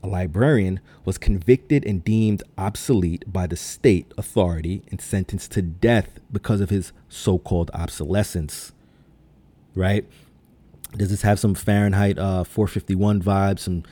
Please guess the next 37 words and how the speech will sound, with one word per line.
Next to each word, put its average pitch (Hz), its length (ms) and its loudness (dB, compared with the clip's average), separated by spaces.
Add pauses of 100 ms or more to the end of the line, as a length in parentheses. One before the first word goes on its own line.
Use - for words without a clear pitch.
(140)
some 92 160 -4
George 104 400 6
Orwell 104 420 6
vibes? 101 460 4
Watch 123 340 0
the 131 220 6
episode, 98 680 -2 (340)
season 123 400 2
two, 117 280 2
episode 101 680 0
twenty-nine. 95 680 -2
Watch 98 240 -4
the - 140 -10
episode 98 340 -6
and 87 80 -4
you 85 60 -4
see - 180 -8
what 92 120 -2
I'm 78 80 -8
talking 85 320 -6
about. 82 220 -6
It's 80 100 -6
very 113 200 4
spooky. - 600 -4 (280)
Or 117 100 4
you 120 40 4
can 123 120 2
listen 117 200 2
to - 80 -4
the 104 60 2
radio, 95 520 2 (140)
the, 92 360 -2
the 90 140 -6
Twilight 101 360 0
Zone 87 180 -2
radio 104 300 4
drama 90 400 -2